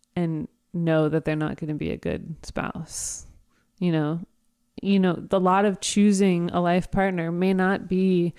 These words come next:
that you're madly in love with this person.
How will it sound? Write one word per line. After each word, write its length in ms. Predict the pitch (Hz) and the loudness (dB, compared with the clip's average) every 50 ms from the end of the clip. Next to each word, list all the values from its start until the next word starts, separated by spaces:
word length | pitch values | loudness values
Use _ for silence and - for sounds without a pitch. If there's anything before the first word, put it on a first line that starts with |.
| - - - - - | -14 -20 -20 -16 -8
that 120 | - - 175 | -4 -2 0
you're 200 | 170 196 196 185 | 2 4 4 4
madly 560 | 180 175 175 175 180 185 190 190 156 175 170 | 2 2 2 2 2 2 2 0 0 -2 -4
in 100 | 160 160 | -4 -2
love 200 | 160 190 202 196 | -2 -2 -2 -2
with 80 | 185 165 | -4 -6
this 160 | 165 - - | -6 -6 -8
person. 480 | - - - - - - 190 - 185 | -8 -10 -10 -10 -12 -12 -12 -12 -14